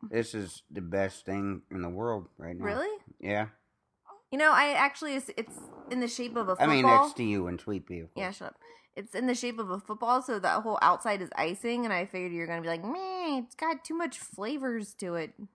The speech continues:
Speaker 2: instead of just
Speaker 1: Mm-mm.
Speaker 2: punk-ass vanilla.
Speaker 1: Would I speak grammatically incorrect like that?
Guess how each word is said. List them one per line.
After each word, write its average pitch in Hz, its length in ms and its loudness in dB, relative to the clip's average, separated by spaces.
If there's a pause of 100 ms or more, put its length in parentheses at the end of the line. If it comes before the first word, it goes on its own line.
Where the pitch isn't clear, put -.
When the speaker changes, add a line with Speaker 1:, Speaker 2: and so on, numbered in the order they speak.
(400)
Speaker 2:
instead 202 380 -4
of 214 60 -4
just 214 160 -4
Speaker 1:
Mm-mm. 143 100 0
Speaker 2:
punk-ass 240 320 6 (100)
vanilla. 202 460 2
Speaker 1:
Would 127 80 4
I 220 320 6
speak 139 420 -2
grammatically 110 840 2
incorrect 117 600 0
like 156 200 -2
that? 180 200 2